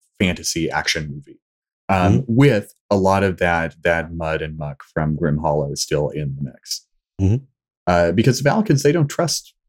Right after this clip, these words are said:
Speaker 1: magic very much. Uh, there are some of them who do. The Prismatic Order has their druids, and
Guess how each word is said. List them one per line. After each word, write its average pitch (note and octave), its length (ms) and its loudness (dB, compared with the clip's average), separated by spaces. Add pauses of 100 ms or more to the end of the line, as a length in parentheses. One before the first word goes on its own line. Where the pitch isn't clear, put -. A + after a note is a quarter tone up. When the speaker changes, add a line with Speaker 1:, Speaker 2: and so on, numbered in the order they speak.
(140)
Speaker 1:
magic D2 360 0
very C2+ 220 -2
much. - 500 -6 (300)
Uh, F2+ 480 2
there A#2 120 4
are B2+ 40 4
some E3+ 160 0
of E3+ 80 4
them A#2+ 120 4
who F#2 120 0
do. D#2+ 280 0
The A2+ 80 2
Prismatic F2+ 480 0 (120)
Order E2+ 400 0
has D#2+ 260 -6
their D#2 140 0
druids, E2 680 -4
and D#2 300 -4